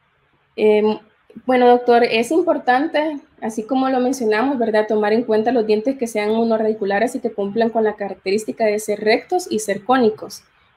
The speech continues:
¿Por qué? Porque si nosotros realizamos este procedimiento en dientes multirradiculares, tenemos mayor riesgo de que nosotros vayamos a fracturar la pieza. Además de ello, es importante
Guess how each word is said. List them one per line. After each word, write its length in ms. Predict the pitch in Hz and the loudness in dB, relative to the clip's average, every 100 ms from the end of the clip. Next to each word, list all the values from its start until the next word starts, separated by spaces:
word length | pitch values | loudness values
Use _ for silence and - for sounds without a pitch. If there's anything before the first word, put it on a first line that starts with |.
| - | -2
¿Por 160 | 214 | 0
qué? 260 | 247 240 233 _ _ _ _ | 2 2 0 _ _ _ _
Porque 260 | 226 220 262 | 0 2 2
si 120 | 254 | 4
nosotros 380 | 233 240 262 285 | 4 4 2 4
realizamos 480 | 277 277 254 247 | 4 4 2 2
este 180 | 233 233 | 2 0
procedimiento 680 | 247 240 247 233 240 240 226 | -2 -2 2 4 4 4 2
en 100 | 202 | 0
dientes 200 | 196 220 | 0 2
multirradiculares, 920 | 240 233 233 240 247 269 247 233 262 | 2 0 0 2 2 4 4 4 2
tenemos 400 | 214 196 196 233 | 0 -2 0 2
mayor 320 | 233 226 226 | 2 4 4
riesgo 520 | 233 226 277 - 277 262 | 4 2 2 0 -4 0
de 220 | 202 202 | 0 0
que 240 | 214 196 | 0 0
nosotros 560 | 214 214 208 214 247 - | 2 0 0 0 0 -2
vayamos 420 | 202 208 202 220 240 | -4 -2 0 2 0
a 60 | |
fracturar 480 | 226 220 - 190 180 | 0 -4 -2 -2 -2
la 100 | 180 | -2
pieza. 400 | 247 240 240 208 _ _ _ _ | 2 2 0 -12 _ _ _ _
Además 440 | 208 208 208 214 220 | 2 4 4 4 4
de 160 | 233 | 4
ello, 140 | 262 277 | 4 4
es 100 | 240 | 0
importante 760 | 226 220 - 220 269 349 359 | -2 -4 -2 0 0 0 -2